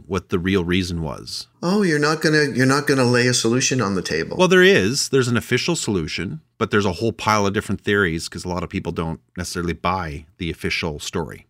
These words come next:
Speaker 2: Well, when is the official story ever the real story? I mean, look at Roswell. It's a weather balloon.
Speaker 1: Yeah,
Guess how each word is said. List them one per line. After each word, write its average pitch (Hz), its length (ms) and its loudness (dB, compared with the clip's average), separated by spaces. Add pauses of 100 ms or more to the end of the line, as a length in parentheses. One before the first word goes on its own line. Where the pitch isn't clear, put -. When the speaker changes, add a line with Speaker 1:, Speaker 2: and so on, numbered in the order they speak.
(120)
Speaker 2:
Well, 175 140 0
when 165 160 2
is 107 120 0
the 95 80 2
official 87 320 -2
story 87 460 -2
ever 87 220 -2
the 87 120 -4
real 85 220 -2
story? 117 220 0
I - 20 -2
mean, 139 200 0
look 131 160 0
at - 160 -2
Roswell. 113 480 0
It's - 220 -2
a 143 60 2
weather 139 280 -2
balloon. 95 640 -2
Speaker 1:
Yeah, 110 220 2